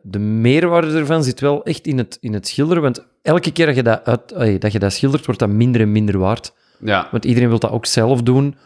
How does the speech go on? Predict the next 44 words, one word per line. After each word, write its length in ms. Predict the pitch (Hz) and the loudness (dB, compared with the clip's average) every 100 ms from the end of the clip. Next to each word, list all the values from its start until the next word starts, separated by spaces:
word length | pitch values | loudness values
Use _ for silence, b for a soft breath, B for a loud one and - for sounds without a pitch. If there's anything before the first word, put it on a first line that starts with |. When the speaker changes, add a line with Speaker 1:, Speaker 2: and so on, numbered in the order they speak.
| b b b b b | b b b b b
Speaker 1:
Dus 100 | 123 | -6
je 60 | - | -2
kunt 120 | 131 | 0
dat 100 | 113 | 2
ook 60 | 143 | 2
Speaker 2:
Iedereen 220 | 156 139 | 2 2
Speaker 1:
niet 80 | 143 | 0
Speaker 2:
wil 80 | - | 0
gewoon 120 | 135 120 | 0 0
het 80 | - | 2
grijze 320 | 131 131 117 | 2 2 0
mannetje, 360 | 113 131 131 | 0 -2 -4
als 100 | 120 | -6
ze 60 | 107 | -6
het 80 | - | -2
zelf 220 | 117 117 | -4 -2
kunnen 220 | 131 123 | -8 -4
doen. 100 | 123 | 2
Speaker 1:
Ja, 240 | 127 135 147 | 4 4 2
Speaker 2:
En 60 | |
dan 80 | 131 | 2
Speaker 1:
en 60 | 139 | 0
als 0 | |
Speaker 2:
heeft 120 | 135 | 0
dat 80 | 131 | 0
Speaker 1:
je 60 | |
dat 100 | 123 | 0
Speaker 2:
een 60 | 120 | 2
doorverkoopwaarde 720 | 131 135 139 143 127 131 123 | 0 0 -2 -2 2 0 0
en 100 | 113 | -4
anders 260 | 110 104 92 | -4 -6 -2
niet. 100 | 139 | 2
Speaker 1:
Ja, 180 | 143 147 | 2 2
en, 220 | 139 147 | -2 0
en 140 | 131 | 0
anders, 360 | 135 165 156 - | 2 2 -2 -6
ja, 180 | 180 156 | -6 -4
je 160 | 123 113 | -4 -2
krijgt 240 | 143 127 | -2 0
dat 100 | 131 | 0
niet 100 | 127 | 2
meer 120 | 127 107 | 2 2
verkocht. 360 | 107 165 160 | 0 -2 0
Want 240 | 147 123 | 0 -2